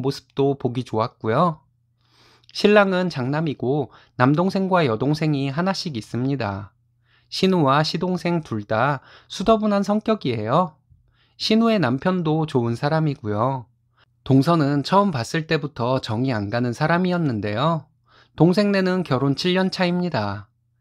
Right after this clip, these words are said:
결혼하고 이듬해부터 시동생은 아이 셋을 연년생으로 낳았어요. 김장 때 사실상 저희와 신우네는 하는 일이 많지는 않다고 봐야죠. 서울에서 자라서 저도 처음에는 몰랐습니다.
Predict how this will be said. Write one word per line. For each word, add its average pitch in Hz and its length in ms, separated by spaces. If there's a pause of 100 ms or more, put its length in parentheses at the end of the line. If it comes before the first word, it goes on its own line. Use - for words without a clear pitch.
(180)
결혼하고 127 560
이듬해부터 117 1040
시동생은 156 800 (260)
아이 170 240
셋을 202 480
연년생으로 185 640
낳았어요. 107 760 (560)
김장 156 480
때 139 340 (200)
사실상 202 580
저희와 127 480
신우네는 151 720 (220)
하는 226 340
일이 208 180
많지는 156 520
않다고 175 400
봐야죠. 151 680 (600)
서울에서 220 540
자라서 143 440
저도 117 380
처음에는 139 720
몰랐습니다. 107 920